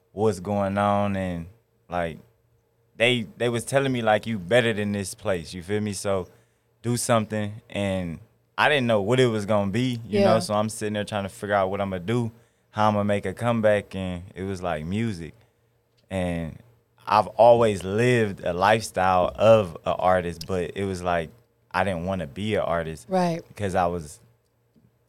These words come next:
Speaker 1: living the lifestyle already. So it was like, go into that and see if you could really take it on. And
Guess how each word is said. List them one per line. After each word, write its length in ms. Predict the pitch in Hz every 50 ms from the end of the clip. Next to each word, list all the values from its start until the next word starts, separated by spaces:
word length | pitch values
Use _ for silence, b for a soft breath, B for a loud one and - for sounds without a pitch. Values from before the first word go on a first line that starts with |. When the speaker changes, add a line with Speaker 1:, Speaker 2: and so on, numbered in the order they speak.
| _ _ _ _ _ _
Speaker 1:
living 320 | 85 90 104 104 95 92 87
the 80 | 90 90
lifestyle 540 | 95 101 110 104 - - 98 95 92 90
already. 440 | 90 87 82 87 98 110 104 95 90
So 320 | 82 - - 92 90 90 90
it 40 |
was 120 | 87 85 85
like, 260 | 87 85 85 85 78 - - _ _ _ _ _ _ _ _
go 220 | 104 104 104 104
into 200 | 104 101 101 98
that 300 | 98 110 113 113 98 -
and 120 | 92 90
see 260 | - - - 104 104 101
if 100 | 90 95
you 100 | 104 92
could 100 | 98 92
really 200 | 101 101 98 95
take 240 | - - 104 101 90
it 100 | 98 92
on. 300 | 104 110 117 113 107 101
And 280 | 92 87 90 87 82